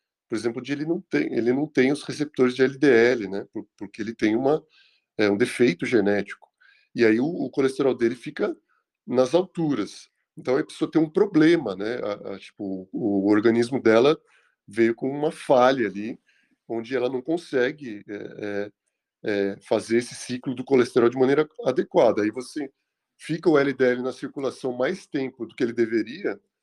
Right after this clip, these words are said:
e aí, claro, ele, ele fica mais suscetível a ser oxidado, e aí você vai acabar desencadeando a doença. Então, tem tudo isso, tem situações patológicas onde, de fato, você vai ter que reduzir o colesterol, porque a pessoa tem um problema, né?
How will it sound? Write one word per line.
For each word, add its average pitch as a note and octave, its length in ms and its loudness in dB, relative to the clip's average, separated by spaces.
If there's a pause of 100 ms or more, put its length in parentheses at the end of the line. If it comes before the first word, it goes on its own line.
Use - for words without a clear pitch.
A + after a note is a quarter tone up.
(220)
e C3+ 80 2
aí, C3+ 100 2
claro, C3 380 2
ele, A2 140 -4
ele A#2+ 260 -6
fica C3 240 -10
mais A#2+ 160 -6
suscetível D#3+ 720 -6
a F3+ 60 -4
ser D#3 180 -6
oxidado, D3+ 880 -2
e C3+ 160 -4
aí A#2 100 2
você C3+ 260 -10
vai A2 280 -2 (360)
acabar B2 380 -2
desencadeando C3+ 720 -4
a - 20 -4
doença. D#3 480 0 (800)
Então, B2+ 180 -2
tem D3 140 0
tudo D3+ 280 0
isso, D#3 220 2
tem F3+ 100 2
situações C#3 720 2
patológicas B2+ 920 2 (400)
onde, A#2+ 180 -4
de C#3+ 120 -16
fato, A2+ 380 -2
você B2+ 200 -12
vai C3+ 140 -2
ter B2+ 120 -6
que B2+ 140 -10
reduzir B2 520 -6 (380)
o A2+ 120 -2
colesterol, B2 540 2
porque - 140 -8
a - 40 -10
pessoa - 200 -6
tem C#3+ 80 -4
um D#3 120 -2
problema, D3+ 640 2
né? G#2 200 -6